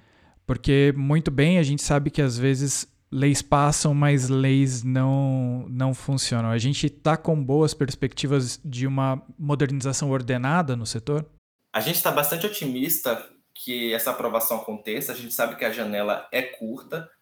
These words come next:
Speaker 2: mas é como eu comentei, a gente percebe que há um consenso nesse sentido, né? É, independente do que aconteça do ponto de vista de cenário eleitoral,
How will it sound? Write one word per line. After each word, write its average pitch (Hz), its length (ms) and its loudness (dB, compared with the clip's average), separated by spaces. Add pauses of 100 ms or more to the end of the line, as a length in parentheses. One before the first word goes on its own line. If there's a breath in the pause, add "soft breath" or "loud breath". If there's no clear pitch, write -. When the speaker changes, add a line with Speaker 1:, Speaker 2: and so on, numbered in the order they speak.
(100)
Speaker 2:
mas 123 240 -2
é 131 60 -2
como 127 220 -8
eu 123 40 -6
comentei, 123 460 -6
a 143 40 -4
gente 139 200 -10
percebe 135 340 -4
que - 140 -6
há 139 100 2
um 180 120 -4
consenso 127 760 -6
nesse 117 240 -8
sentido, 95 760 -12
né? 110 280 -6 (500 loud breath)
É, 110 460 0
independente 131 640 -2
do 135 80 -6
que 135 80 -2
aconteça 117 460 -4
do 110 100 -12
ponto 110 240 -10
de 107 100 -8
vista 104 220 -10
de 104 80 -8
cenário 101 360 -2
eleitoral, 107 720 0